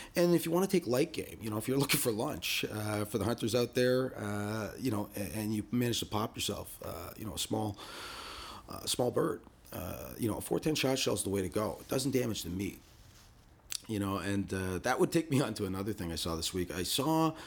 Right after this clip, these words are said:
I saw a video clip of a hunter, and I had this discussion with Bugsy. Um, you know, for, for those of you that, uh, are not familiar with, uh, Bugsy Mac on Instagram, uh, you know, one of my old colleagues, uh,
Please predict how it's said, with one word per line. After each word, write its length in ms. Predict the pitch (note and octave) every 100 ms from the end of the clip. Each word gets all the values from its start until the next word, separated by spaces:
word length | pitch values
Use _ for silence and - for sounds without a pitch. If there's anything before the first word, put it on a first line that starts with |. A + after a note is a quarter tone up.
| - - -
I 60 | -
saw 420 | - - A3 A#3
a 20 |
video 480 | G2+ F2+ C3+ D3 F#2+
clip 460 | - - G1+ - - -
of 220 | G#2 G2
a 80 | E2+
hunter, 540 | - C3 D#3 - - - -
and 160 | A2 B2
I 80 | C#3+
had 280 | D#3 G#3+
this 140 | C4+ -
discussion 460 | - D3 B2 -
with 200 | F#2+ -
Bugsy. 340 | - F2+ - - - - - -
Um, 680 | F2+ F2 F2+ F2 E2+ F2 E2+ -
you 120 | F#2+
know, 80 | E2
for, 260 | - F#2+ F#2
for 120 | G#2
those 140 | G#2
of 80 | F#2
you 80 | F2+
that, 280 | E2+ - -
uh, 340 | B1 - -
are 60 | F2
not 200 | F#2 -
familiar 300 | F#2 F#2 D#2
with, 260 | D#2 -
uh, 140 | - - - -
Bugsy 220 | F#2 D#2+
Mac 380 | E2 F2+ E2+ - - - - - - - - - - - - - -
on 220 | B2+ A#2+
Instagram, 840 | C#3 - C3 A#2 A#2 A2+ G#2 G#2 -
uh, 560 | A2 G#2+ G#2 G#2+ G#2 -
you 80 | G#2+
know, 100 | G#2
one 240 | B2 D#3
of 60 | C#3
my 120 | B2
old 380 | B2 A#2+ G#2+ -
colleagues, 720 | A2 G#2 A2 E2 - - -
uh, 340 | G#2 G2 F2+